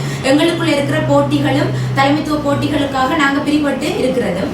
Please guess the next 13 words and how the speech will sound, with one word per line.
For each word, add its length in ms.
தமிழ் 280
தேசிய 380
கட்சிகள் 420
எல்லாம் 340
ஒரு 260
குடையின் 380
கீழே 140
இணைஞ்சு 680
நாங்க 260
இந்த 160
தேர்தலை 380
எதிர்கொண்டா 540
மட்டும்தான் 560